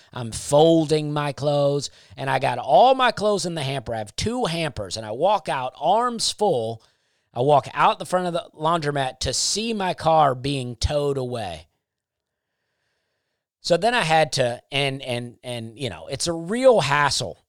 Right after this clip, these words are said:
in Charleston when you get towed. You have to go to the police department and get a release form from the police station, and the police act like you've murdered someone. They, they don't care at all. They're in no hurry. So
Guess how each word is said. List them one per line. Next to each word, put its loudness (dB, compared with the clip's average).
in -4
Charleston 0
when -8
you -6
get -10
towed. -10
You -8
have -4
to -8
go 4
to 4
the -2
police -2
department -6
and -10
get 0
a 0
release -2
form -6
from -10
the -8
police 0
station, -10
and -6
the -2
police 0
act -2
like 0
you've -8
murdered 0
someone. -8
They, 2
they 0
don't 2
care 4
at 2
all. -4
They're -4
in -8
no 2
hurry. -8
So 4